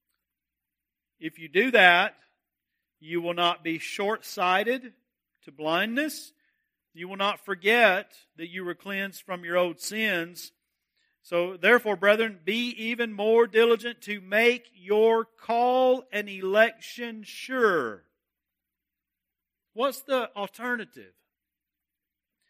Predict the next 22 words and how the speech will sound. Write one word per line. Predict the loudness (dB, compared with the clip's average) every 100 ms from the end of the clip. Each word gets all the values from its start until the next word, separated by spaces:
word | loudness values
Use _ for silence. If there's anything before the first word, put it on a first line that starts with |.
| _ _ _ _ -8
The | -6
alternative | -4 -6 -8 -6 -4 -4 -4 0 2 0 -4
would | -6 -4
be | -4 -2 -2 -6
to | -10
say, | -10 0 2 2 2 -2 -6 _ _ _ _ _ _ _ _ _
"Well, | 0 0 -2 _ _ _ _ _ -12
if | -8 -8 -4
you | -4 -4 -4
are | 0 0
even | 0 -2 0 -2
more | 0 2 2
diligent | 2 0 0 -2 -10
to | -4
make | -2 -2
these | -4 -8
things, | -8 -8 -10
you | -12 -2 -2
will | 0 0 0
make | 0 0 0 -2 _
your | -2 4 8 8 6 0 _ _
reception | -8 -6 -4 -8 -2 2 2 -2 -8 -2 0 -2 -6